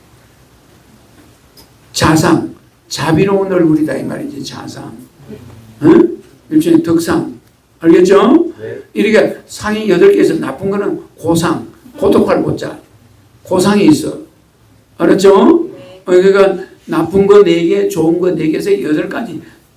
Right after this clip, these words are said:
Speaker 1: 시간이 없으니까 할 수가 없는데, 그 내 강의 때 해줄게. 그 여덟 가지 관상이 있는데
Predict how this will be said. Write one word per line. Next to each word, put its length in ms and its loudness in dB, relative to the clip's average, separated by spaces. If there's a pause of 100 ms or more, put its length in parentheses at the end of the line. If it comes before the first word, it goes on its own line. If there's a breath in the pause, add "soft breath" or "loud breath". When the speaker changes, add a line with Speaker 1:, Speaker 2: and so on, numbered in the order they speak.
Speaker 1:
시간이 380 -2
없으니까 420 -2
할 120 -6
수가 160 -6
없는데, 480 -4 (340 loud breath)
그 100 -8
내 160 2
강의 280 -2
때 120 -6
해줄게. 420 -8 (500 soft breath)
그 320 4
여덟 340 2
가지 300 -2
관상이 600 -4
있는데 800 0